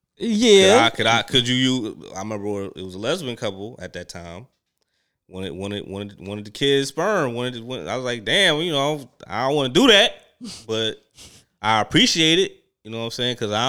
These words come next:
Speaker 2: don't want, you know, I don't want it to be some situation where all of a sudden I gotta pay child support 'cause y'all divorced.
Speaker 1: Mm.
Speaker 2: And yeah, you know, that shit could be real
Speaker 1: Mm,
Speaker 2: tricky.
Speaker 1: yeah, real tricky.
Speaker 2: You know what I'm saying? So I was like, "Nah, you ain't gonna catch me out there like that." So I was like, "Yeah, I, I, I can't indulge and just hand my sperm to y'all.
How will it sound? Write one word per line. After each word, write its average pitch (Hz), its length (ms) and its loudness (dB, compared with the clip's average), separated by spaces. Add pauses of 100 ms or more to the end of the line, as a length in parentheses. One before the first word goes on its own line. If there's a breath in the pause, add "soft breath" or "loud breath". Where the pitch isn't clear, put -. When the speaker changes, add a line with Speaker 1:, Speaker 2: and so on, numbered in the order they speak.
Speaker 2:
don't 139 120 0
want, 139 180 -4
you 127 100 -8
know, 120 80 -2
I 120 40 -2
don't 139 120 -2
want 143 140 0
it 139 80 -6
to 139 60 -12
be 139 160 -2
some 139 180 -6
situation 143 560 0
where 120 140 -2
all 127 160 4
of 123 80 -2
a - 20 -6
sudden 131 180 -4
I 135 140 4
gotta 123 240 4
pay 127 140 2
child 160 320 4
support 123 300 -4
'cause 107 180 -8
y'all 123 160 2
divorced. 113 680 0
Speaker 1:
Mm. 147 560 2
Speaker 2:
And 95 140 -6
yeah, 107 140 0
you 104 120 -4
know, 110 200 -4
that 110 160 -2
shit 123 160 -6
could 113 100 -10
be 117 140 -8
real 147 300 4
Speaker 1:
Mm, 135 60 2
Speaker 2:
tricky. 110 260 -2
Speaker 1:
yeah, 131 200 0
real 147 160 6
tricky. 147 500 0 (280)
Speaker 2:
You 92 80 -20
know 92 60 -14
what 98 40 -12
I'm 98 60 -14
saying? 107 240 -10
So 85 140 -14
I 90 100 -10
was 101 80 -10
like, 98 160 -8
"Nah, 110 180 -8
you 117 160 -8
ain't 131 120 -12
gonna 127 100 -12
catch 135 200 -8
me 151 120 -10
out 110 160 -6
there 107 220 -6
like 101 380 -12
that." 127 380 -6
So 87 280 -14
I 92 60 -12
was 104 100 -16
like, 85 120 -14
"Yeah, 80 180 -12
I, 90 380 -10
I, 71 60 -12
I - 20 -10
can't 90 260 -12
indulge 87 600 -12
and 85 160 -18
just 82 180 -14
hand 87 240 -12
my 80 120 -20
sperm 80 440 -16
to - 120 -16
y'all. 73 400 -20